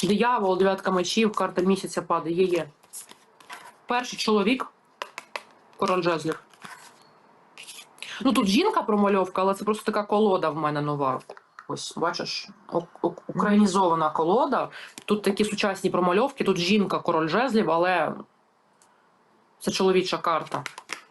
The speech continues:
Людина вог-, в-, вогняна, тобто жезли — це вогонь. Можливо, навіть, е, гороскоп. Огонь.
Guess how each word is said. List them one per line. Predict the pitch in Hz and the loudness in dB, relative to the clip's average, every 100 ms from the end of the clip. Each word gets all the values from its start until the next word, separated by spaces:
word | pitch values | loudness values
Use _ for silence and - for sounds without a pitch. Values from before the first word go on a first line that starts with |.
| _ _ _ _ _ _ - - | _ _ _ _ _ _ -8 0
Людина | 214 202 233 196 | 2 4 4 4
вог-, | 185 202 175 170 | 4 4 2 -4
в-, | 175 - | -6 0
вогняна, | 196 233 214 233 233 214 185 185 | 2 2 4 4 4 4 2 -2
тобто | 208 214 | -4 0
жезли — | 214 262 285 240 | 2 2 2 0
це | - 226 | 2 4
вогонь. | 240 233 240 202 190 - _ _ _ _ _ _ _ _ _ _ _ - | 4 6 4 4 -2 -12 _ _ _ _ _ _ _ _ _ _ _ 2
Можливо, | 214 220 285 269 | 2 4 4 4
навіть, | 240 240 240 233 - - | 2 2 2 0 -4 0
е, | 208 202 196 | 2 4 2
гороскоп. | 190 220 214 - 220 - - - _ _ _ _ _ _ | 2 0 0 0 0 0 -8 -20 _ _ _ _ _ _
Огонь. | - 196 190 165 | -4 2 2 0